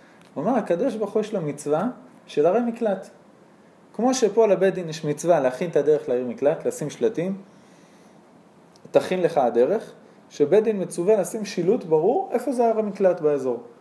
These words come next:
שאם בן אדם רוצח בשגגה, שלא יתחיל, אין לו קליטה בווייז, בלגן וזה, שיהיה לו שילוט, רץ לעיר מקלט, מציל את החיים שלו. עד שהכהן הגדול נפטר וכולי. אומר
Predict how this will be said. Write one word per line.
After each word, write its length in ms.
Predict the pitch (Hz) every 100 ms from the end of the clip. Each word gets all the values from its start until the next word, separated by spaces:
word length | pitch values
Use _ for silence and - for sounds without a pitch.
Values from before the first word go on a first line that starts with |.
| - -
שאם 180 | - 240
בן 80 | 226
אדם 180 | 208 202
רוצח 300 | 180 190 147
בשגגה, 460 | 127 123 117 120 180
שלא 240 | 339 359
יתחיל, 380 | 370 - 202 151 - - - - - -
אין 100 | -
לו 120 | 147 135
קליטה 280 | 127 123
בווייז, 420 | 123 123 151 151 120
בלגן 380 | 117 117 135 123
וזה, 200 | 127 214 - -
שיהיה 220 | - 381
לו 120 | 381
שילוט, 480 | - 190 233 254 -
רץ 340 | - 190 233 233
לעיר 160 | 190
מקלט, 380 | 185 160 170 -
מציל 240 | 156 135 147
את 60 |
החיים 260 | - - 113
שלו. 220 | - - - - - - - - - - - - - _ - -
עד 160 | 196
שהכהן 800 | 190 151 127 120 110 110 - 131
הגדול 280 | 120 110 120
נפטר 400 | 107 - 214 151
וכולי. 300 | 113 113 98 - - _ _ _ _ - -
אומר 280 | 143 233